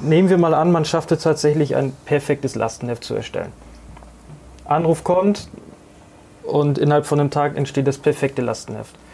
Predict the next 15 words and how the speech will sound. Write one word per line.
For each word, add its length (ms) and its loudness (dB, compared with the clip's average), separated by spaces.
Die 60 0
perfekte 500 0
Beschreibung 480 2
dafür, 300 0
wie 40 -2
die 80 0
Software 440 -2
aussehen 340 -6
soll. 180 -6
Was 380 -8
praktisch 600 -2
<clears throat> 680 -14
bei 100 0
großen 360 2
Unternehmen 580 4